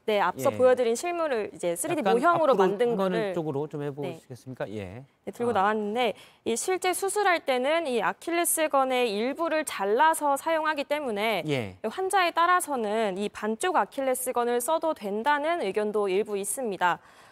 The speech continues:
Speaker 1: 하지만 당국의 승인을 받지 않고 들여온 거기 때문에
Speaker 2: 예.
Speaker 1: 그 안전성과 질을 보장할 수 없는데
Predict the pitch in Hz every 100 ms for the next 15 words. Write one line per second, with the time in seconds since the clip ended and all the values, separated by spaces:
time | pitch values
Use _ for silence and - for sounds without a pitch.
0 | _ - 320 381 370 - 226 247 285 302
1 | 294 381 381 370 349 - 185 - - 190
2 | 185 220 - 320 220 233 220 202 214 220
3 | - 294 254 220 240 190 139 95 226 185
4 | 240 330 339 320 302 277 262 254 247 262
5 | 247 226 226 240 233 226 202 175 208 240
6 | 214 214 196